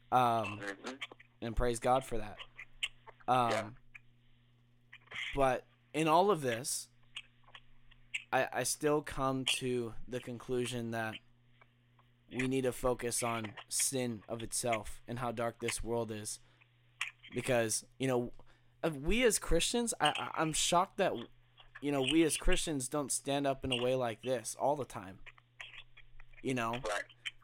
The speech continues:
Speaker 1: Like, why is it all of a sudden that people are starting to stand up for a specific sin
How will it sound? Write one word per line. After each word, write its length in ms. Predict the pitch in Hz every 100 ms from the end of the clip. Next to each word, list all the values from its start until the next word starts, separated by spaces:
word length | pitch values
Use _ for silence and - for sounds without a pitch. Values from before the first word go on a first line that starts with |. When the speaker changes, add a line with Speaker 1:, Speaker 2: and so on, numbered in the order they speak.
| -
Speaker 1:
Like, 160 | 135 120
why 220 | 120 147
is 120 | 175 170
it 80 |
all 120 | 160 156
of 80 |
a 60 | 139
sudden 360 | - 151 151 127
that 160 | 117
people 340 | - 127 120 120
are 60 |
starting 400 | 113 127 117 117
to 80 | 113
stand 320 | - 123 117
up 100 | 113
for 400 | - 123 117 113 -
a 160 | 117
specific 600 | - - 123 - 139 113
sin 340 | - 107 98